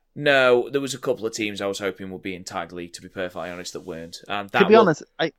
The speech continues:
Speaker 2: I understand why the likes of the Golden Lovers and Tana and, um, Okada aren't in Tag League. You can't, 'cause they're not winning, and you can't have them be losing to the likes of Great Bash Heel.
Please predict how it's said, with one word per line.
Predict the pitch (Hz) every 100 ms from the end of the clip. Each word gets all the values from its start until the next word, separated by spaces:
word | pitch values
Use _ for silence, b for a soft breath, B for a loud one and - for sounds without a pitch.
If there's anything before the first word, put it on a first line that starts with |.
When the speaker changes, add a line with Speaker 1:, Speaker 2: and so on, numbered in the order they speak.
| -
Speaker 2:
I | 170
understand | 208 - 196 170
why | 127 127 123
the | 117
likes | 110 107 -
of |
the | 120
Golden | - 113 110 110
Lovers | 107 104 104 - - - -
and | 110 110 107 104 -
Tana | - 110 101 98 -
and, | 101 95 95 - - - _ _ _ _ _ _ _ -
um, | 120 113 117
Okada | 117 123 113 113 110 -
aren't | 107 107 -
in | 104 104 98 107 -
Tag | 117 104 110
League. | 107 107
You |
can't, | 110 143 131 -
'cause | 139
they're | 160
not | 147 85
winning, | 110 110 110 -
and | 95 110
you |
can't | 110 120 110 101
have | 107
them | 107 104
be | 107
losing | 107 110 104 104 110
to | 110
the | 104
likes | 101 104 -
of | 101 95 - - _ _ _ B B B B B -
Great | 120 110
Bash | 107 -
Heel. | 120 110 101